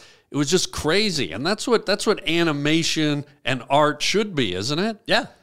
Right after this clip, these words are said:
Speaker 2: Yeah, well, hopefully we opened the door. That's what we were trying to
Speaker 1: Yeah.
Speaker 2: do. I know that there's some other studios out there getting ready for more R-rated animated mo-, movies. Um, I'm doing a new one, um,
Speaker 1: What is
Speaker 2: right
Speaker 1: it?
Speaker 2: now.
Speaker 1: Can you
Speaker 2: Uh,
Speaker 1: talk about
Speaker 2: I
Speaker 1: it
Speaker 2: can't
Speaker 1: yet?
Speaker 2: talk about it
Speaker 1: Okay.
Speaker 2: now
Speaker 1: Yeah.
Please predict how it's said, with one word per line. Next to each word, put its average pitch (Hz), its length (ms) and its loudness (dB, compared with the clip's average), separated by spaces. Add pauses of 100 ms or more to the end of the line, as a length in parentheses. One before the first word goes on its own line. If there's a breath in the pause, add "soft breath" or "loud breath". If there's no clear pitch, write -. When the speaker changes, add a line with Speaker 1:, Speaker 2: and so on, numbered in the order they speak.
(160)
Speaker 2:
Yeah, 165 180 2
well, 127 160 4
hopefully 151 380 2
we 101 180 2
opened 101 240 -2
the 92 60 -10
door. 95 300 -2
That's 92 180 -6
what 101 100 -8
we 95 60 -8
were 85 80 -8
trying 104 340 -6
to 135 60 0
Speaker 1:
Yeah. 156 320 4
Speaker 2:
do. - 60 -20 (260 loud breath)
I 117 100 2
know 135 240 4
that 120 260 0 (360 loud breath)
there's 120 160 0
some 127 160 0
other 123 400 2
studios 113 520 -2
out 107 220 -2
there 120 240 0
getting 110 260 -8
ready 107 220 -6
for 107 160 -8
more 104 220 -4
R-rated 101 480 -4
animated 101 440 -8
mo-, 101 220 -4 (220)
movies. 110 420 -8
Um, 90 300 -8
I'm 123 360 0
doing 120 280 0
a 113 40 0
new 113 200 0
one, 123 340 -4 (300)
um, 110 400 -4
Speaker 1:
What 143 120 2
is 196 180 4
Speaker 2:
right 226 80 4
Speaker 1:
it? - 20 2
Speaker 2:
now. 127 180 -4 (280 loud breath)
Speaker 1:
Can 151 120 0
you 131 60 6
Speaker 2:
Uh, 135 40 4
Speaker 1:
talk 143 280 2
about 156 260 2
Speaker 2:
I 165 40 0
Speaker 1:
it - 20 -4
Speaker 2:
can't 190 160 4
Speaker 1:
yet? 196 60 -2
Speaker 2:
talk 131 180 4
about 131 180 4
it 139 60 4
Speaker 1:
Okay. 131 80 -4
Speaker 2:
now 110 380 2
Speaker 1:
Yeah. 113 300 0